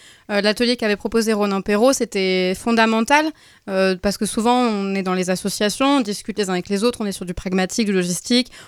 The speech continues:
on fait un film, on fait une conférence, on se pose la question de qu'est-ce qu'il faudrait organiser, mais on se pose pas entre nous pour discuter des oppressions ou des inégalités ou des injustices dont nous-mêmes on est, euh, victime, et sans que ça soit forcément un, un groupe de thérapie,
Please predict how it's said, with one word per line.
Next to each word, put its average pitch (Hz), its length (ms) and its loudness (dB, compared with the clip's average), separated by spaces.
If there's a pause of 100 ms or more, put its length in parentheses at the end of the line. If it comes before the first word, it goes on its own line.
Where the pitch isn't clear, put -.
(100)
on 220 80 -2
fait - 140 -6
un 170 120 -2
film, 240 320 0
on 202 60 -2
fait - 100 -8
une 190 80 -4
conférence, 208 480 0
on 214 80 -8
se - 60 -10
pose 214 160 -2
la 185 100 -2
question 208 240 -2
de 214 80 -2
qu'est-ce 240 280 -2
qu'il 226 100 -6
faudrait 208 240 -2
organiser, 196 640 0 (320)
mais 240 160 4
on 233 160 -2
se 202 340 2
pose 247 320 0
pas 247 300 4
entre 214 320 -4
nous 254 300 2 (260)
pour 247 160 2
discuter 214 460 -4
des 202 180 -2
oppressions 240 540 0
ou 240 40 0
des 190 180 -4
inégalités 190 600 0
ou 233 80 -2
des 190 160 -4
injustices 196 460 -4
dont 202 240 0
nous-mêmes 226 360 2
on 202 160 -2
est, 180 420 -2 (360)
euh, 180 120 2
victime, 220 420 0
et 214 60 -4
sans 233 200 -2
que - 60 -8
ça 220 100 -2
soit 233 440 0
forcément 226 600 0
un, 185 240 0
un 190 120 -8
groupe 226 360 -2
de 190 220 0
thérapie, 208 680 -2